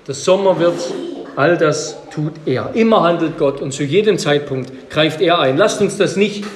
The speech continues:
verstecken und aus Befürchtungen nicht sagen, weil die Welt denkt, weil die Menschen denken, wir sind ja verrückt, wenn wir so reden. Nein, es ist alles wie ein Gemälde,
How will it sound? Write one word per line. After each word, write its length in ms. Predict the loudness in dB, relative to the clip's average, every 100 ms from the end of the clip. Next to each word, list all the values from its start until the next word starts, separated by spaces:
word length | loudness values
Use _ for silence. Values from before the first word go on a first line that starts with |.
| -16 -20 -20 _ _ _ _ _ -8
verstecken 680 | -4 -4 0 0 2 -4 -8 -14 -8
und 140 | -4 2
aus 300 | 2 2 -2 -12 -14 -6
Befürchtungen 640 | -2 2 2 2 2 2
nicht 180 | -2 0
sagen, 380 | 2 4 2 2
weil 140 | 0
die 120 | 0 -6 -10 -16 -18 -16 -6 0
Welt 380 | 2 2 0 0
denkt, 220 | 0 0
weil 120 | 0
die 100 | 0
Menschen 340 | 0 -2 -4
denken, 340 | -2 -4 -2 -2
wir 100 | -2
sind 140 | 0
ja 80 | -2
verrückt, 480 | -2 -2 -2 -6 -14 -18 -20 -16 -8
wenn 140 | -2
wir 80 | -2
so 140 | -2
reden. 460 | -4 -6 -10 -14 -20 -20 -20 -20 _ _ _ _ -20 _ _ _ -20 -20 _ -18 -18 -20 -20 -20 -20 _ -20 -20 _ _ _ -20 -20 -10
Nein, 200 | -2 0
es 140 | 0 -4
ist 200 | -8 -10 -2
alles 340 | 2 2 0
wie 100 | 2
ein 160 | 2 2
Gemälde, 760 | 0 2 4 4 4 2 0